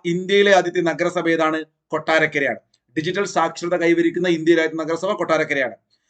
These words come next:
സ്ത്രീകളുടെ ശാരീരിക, മാനസിക, സാമൂഹിക പ്രശ്ന പരിഹാരത്തിന് വേണ്ടിയിട്ട് ഹോമിയോപ്പതി വകുപ്പ്, സ്ത്രീകളുടെ ശാരീരിക, മാനസിക, സാമൂഹിക പ്രശ്ന പരിഹാരത്തിന് വേണ്ടിയിട്ട് ഹോമിയോപ്പതി വകുപ്പ് ആരംഭിച്ച പദ്ധതിയാണ് ഏതാടാ കൂട്ടുകാരെ?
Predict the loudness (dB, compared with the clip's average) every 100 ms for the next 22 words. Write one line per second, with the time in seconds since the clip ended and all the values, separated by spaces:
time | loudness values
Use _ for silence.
0 | _ _ -4 0 2 4 6 6 6 6
1 | 6 2 2 4 6 2 2 0 -2 2
2 | 2 2 0 0 0 -2 0 -2 -2 -2
3 | 0 2 4 4 4 2 -2 0 0 -2
4 | 0 2 0 _ _ _ 2 6 8 6
5 | 4 0 2 2 2 2 4 4 2 0
6 | -8 -20 _ _ _ _ -2 2 6 6
7 | 4 0 _ -4 4 6 6 2 -2 0
8 | -2 0 2 4 2 -2 -4 -4 0 0
9 | 2 0 0 -2 -2 -4 -6 -2 0 2
10 | 0 -2 -8 -8 -8 0 6 6 4 _
11 | _ 0 6 6 4 2 2 2 2 2
12 | 0 2 6 6 6 0 0 0 0 0
13 | 0 4 4 4 4 4 4 2 2 2
14 | 4 2